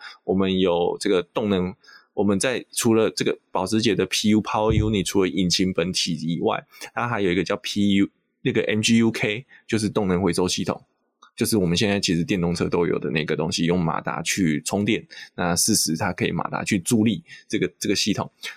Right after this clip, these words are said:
这个系统会被保留，然后它的功率会被放大，从现行的约略一百六十匹马力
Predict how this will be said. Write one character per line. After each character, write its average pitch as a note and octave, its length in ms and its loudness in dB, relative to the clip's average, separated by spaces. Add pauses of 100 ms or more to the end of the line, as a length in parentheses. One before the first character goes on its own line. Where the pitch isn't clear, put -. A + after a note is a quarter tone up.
这 F3 120 0
个 D#3+ 40 2
系 C#3 180 2
统 G#2+ 120 0
会 G#2 80 4
被 A#2 140 -2
保 - 240 -4
留， - 280 -2
然 G2+ 160 -2
后 G2 60 -4
它 A2+ 80 -2
的 A2 80 0
功 B2+ 340 2
率 B2 120 4
会 A2 160 0
被 A2 120 2
放 G2 360 -4
大， F#2 200 -2
从 F#2+ 200 -2
现 A#2 260 0
行 F#2 260 2
的 F2 140 2
约 G2+ 220 4
略 G2+ 260 2 (220)
一 G2 80 -2
百 F2 140 -4
六 G2+ 120 2
十 G2 140 0
匹 G#2 120 2
马 F#2 220 2
力 E2 180 0